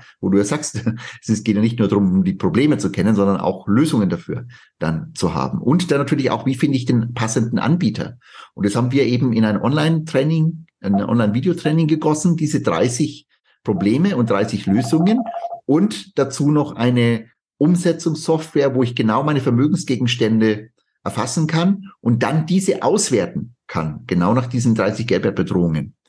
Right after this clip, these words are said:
Und dann für mich schauen kann, wie kann ich dies lösen bei der einzelnen Geldwertbedrohung und entsprechend auch simulieren, wenn ich meine Anlagestruktur verändere,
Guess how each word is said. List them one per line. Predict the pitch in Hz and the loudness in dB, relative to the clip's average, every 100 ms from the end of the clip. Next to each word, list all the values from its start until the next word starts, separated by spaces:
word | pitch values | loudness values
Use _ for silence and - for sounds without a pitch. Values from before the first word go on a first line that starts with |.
| _ _ _ - | _ _ _ -2
Und | 113 - - | -2 -2 -4
dann | 98 151 208 208 | -2 2 0 0
für | 123 | 0
mich | 147 151 | 0 0
schauen | 123 131 156 | 0 0 0
kann, | 151 151 147 - - _ | 0 -2 -2 -8 -20 _
wie | 95 104 147 | -6 -2 -2
kann | - 151 127 127 | 0 -2 -2 -4
ich | 120 - _ 143 | -6 -12 _ -4
dies | 143 - - 107 | -4 -6 -6 0
lösen | 104 113 123 175 175 | 2 2 2 0 0
bei | 143 | 0
der | 147 | -2
einzelnen | 143 160 160 160 | 0 -2 0 0
Geldwertbedrohung | 165 160 165 160 160 175 240 254 - _ _ _ _ - | 0 -2 -2 -2 0 0 0 -4 -10 _ _ _ _ 0
und | 143 160 | 0 0
entsprechend | 120 123 123 123 131 - - - | -2 -2 0 0 0 -4 -16 -6
auch | 101 110 117 - | 0 0 -2 -8
simulieren, | - 117 113 110 147 156 | -4 0 2 2 2 0
wenn | 127 | 0
ich | 123 | -2
meine | 123 120 | 0 0
Anlagestruktur | - 156 143 - 107 - 107 | 0 0 -2 -4 -4 -2 -2
verändere, | - 92 120 147 | 0 2 2 0